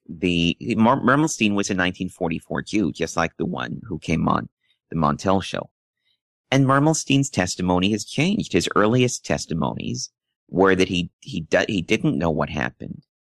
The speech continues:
to his mother and, uh, I believe his sister. And then eventually it just, as, as, as the decades go on, he, he now sees them gassed. Um, I'm, I'm not,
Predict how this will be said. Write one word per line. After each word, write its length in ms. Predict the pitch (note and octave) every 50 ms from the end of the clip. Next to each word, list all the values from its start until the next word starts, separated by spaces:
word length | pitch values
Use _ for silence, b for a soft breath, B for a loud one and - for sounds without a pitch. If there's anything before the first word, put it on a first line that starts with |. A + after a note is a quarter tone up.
| _ _ _ _ -
to 260 | - - D#2 D#2 -
his 220 | D#2 D2 - -
mother 440 | E2 E2+ D2+ - - - B1+ A#1+ A1
and, 260 | G#1+ G#1 G1+ G1+ G1+ _ - G1+
uh, 120 | G1+ G1+ G1+ _ _ _ _ _ _ -
I 60 | - -
believe 260 | - - C2 - -
his 140 | - - -
sister. 500 | - - - - - - A2 B2+ C3 _ _ _ _ _ _ _ _ _ _ _ _ _ _ -
And 240 | A2+ A#2+ B2 B2 A2+
then 220 | B2+ B2+ A#2+ A#2 A2+
eventually 720 | A2 G#2 B2 A#2 A2+ A2+ - - - G#2+ G#2+ G#2+ F#2+ F2+
it 100 | F2+ F2+
just, 280 | - F#2 F2 - - _ - - - - - _ -
as, 260 | D2+ F2+ F#2 F2+ - -
as, 220 | - F#2 F2+ - - - G1+ - -
as 320 | - D#2 F2 E2+ D#2 D#2
the 200 | - - F#2 F2 - _ _ -
decades 580 | G2 F2 F2 _ - F#2 D#2 D#2+ E2 D#2+ -
go 260 | - - D#2 D#2 D#2+
on, 360 | F2+ A2+ B2 G2+ D#2 D#2+ D#2+ - _ _ _ _ _ _ _ _ _ _ _ _ _ _ _ _ _
he, 400 | - - - A2+ G2+ G2+ - -
he 220 | - - A#2 A2+ G2
now 400 | F#2 G2 F#2+ F#2+ F#2+ G2 F#2 _ _ _ _
sees 380 | - - - - G2+ F2+ E2 -
them 180 | - D#2 E2
gassed. 640 | D2+ F2 F#2+ F#2 C#2 - - - - - - - _ _ _ _ _ _ _ _ _ _ -
Um, 500 | F#2 F#2 F2+ F2 E2+ E2+ E2+ E2 D2+ - _ _ _ _ _ _ _ _ _ _ _ _ _ _ _ _ -
I'm, 220 | - A2 B2+ C3 - -
I'm 280 | - G#2+ A#2 A#2 A#2 A2+
not, 260 | A#2 B2 C3+ D3 -